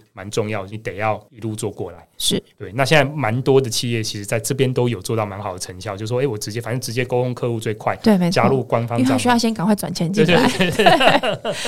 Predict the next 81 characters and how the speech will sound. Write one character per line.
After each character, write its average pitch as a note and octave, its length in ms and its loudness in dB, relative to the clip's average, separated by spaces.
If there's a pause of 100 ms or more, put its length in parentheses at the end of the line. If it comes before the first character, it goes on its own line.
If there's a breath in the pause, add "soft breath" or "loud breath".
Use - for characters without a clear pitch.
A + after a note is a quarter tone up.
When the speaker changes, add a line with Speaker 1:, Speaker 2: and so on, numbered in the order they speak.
(140)
Speaker 2:
对， D4+ 140 4
但 E4+ 160 2
长 A3 340 2
期 F#3+ 300 -2
的 F#3+ 160 2
这 A3+ 80 0
个 G3+ 140 2
部 G#3 240 0
件 G3 200 -2
可 E3+ 180 -4
能 E3 120 -4
还， F#3 200 -2
一 C4 100 -8
个 D#4 120 6
是 D#4 100 0
需 C4+ 100 0
要 A3 180 4
时 - 160 -8
间 F#3+ 180 -6
累 - 220 -6
积。 - 140 -10
Speaker 1:
是， A2 180 -2
是， G#2 180 -8
是。 G#2 140 -10
Speaker 2:
然 C#4 100 0
后 F4+ 60 6
我 E4 100 4
感 F3 220 -4
觉 E3+ 140 -4
也 E3 120 -4
是 G3+ 100 0
内 A3 180 2
部 G3+ 140 -2
的 F3 120 0
团 D#3+ 280 -6
队 F#3 200 -4
也 E3 180 -8
要 F#3 140 -4
这 F3+ 100 -8
个 F3+ 120 -4
know F3 260 -4
how F3+ 140 -2
逐 E3+ 180 -14
步 G3 140 -8
建 - 360 -10
立， - 220 -14
但 G3+ 160 -6 (140)
感 F3 160 -4
觉 F#3+ 100 -2
听 D4+ 180 -4
起 C4+ 80 -6
来 F#3 160 -4
这 G3+ 120 -4
个 G3+ 140 -6
爱 - 120 -6
酷 A3 160 -6
智 G#3 160 -4
能 E3+ 140 -6
在 F3 80 -8
这 F#3+ 80 -4
个 F3+ 80 -2
过 F#3 180 -2
程 E3+ 100 -10
里 D3+ 60 -8
面 F3 100 -6
是 G3+ 60 -4
跟 G3 160 -2
你 F#3 60 -4
们 D#3+ 100 -8
的 - 60 -10
客 - 160 -6
户 F3 80 -4
有 E3+ 40 -6
点 - 120 -6
伙 E3+ 160 -8
伴 E3+ 180 -6
关 - 180 -10
系， - 220 -10
对 - 140 -16
不 - 120 -20
对？ - 120 -14